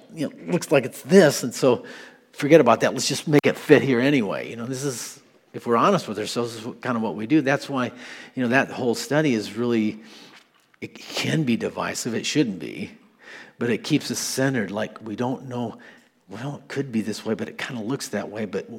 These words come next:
when will it happen, you know, and all these kinds of things. And what does it do? That tension keeps you centered on him. 'Cause, you know, Jesus is coming again.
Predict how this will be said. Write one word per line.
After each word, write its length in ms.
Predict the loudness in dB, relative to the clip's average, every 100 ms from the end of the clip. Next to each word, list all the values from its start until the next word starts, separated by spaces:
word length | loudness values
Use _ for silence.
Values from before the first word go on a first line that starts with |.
| -6
when 500 | -2 -2 -2 -6 -8
will 200 | -8 -8
it 60 |
happen, 460 | -12 -12 -14 -14 -16
you 100 | -16
know, 140 | -14
and 80 | -12
all 160 | -8 -4
these 220 | -4 -6
kinds 220 | -8 -8
of 120 | -8
things. 260 | -8 -8 -6
And 120 | -10 -14 -18 -16 -4
what 100 | 0
does 200 | 0 -2
it 140 | -10
do? 300 | -2 -2 0
That 200 | -2 -6
tension 400 | -4 -4 -2 -6
keeps 300 | -4 -6 -6
you 80 | -8
centered 380 | -6 -4 -4 -4
on 120 | -6
him. 360 | -8 -10 -10 -14 -20 _ _ _ _ _ _ -20 _ _ _ _
'Cause, 300 | -8 -8 -6
you 100 | -6
know, 200 | -4 -4
Jesus 480 | -4 -4 -4 -4 -4
is 200 | -2 -2
coming 340 | -2 -2 -2 -4
again. 540 | -6 -4 -4 -6 -14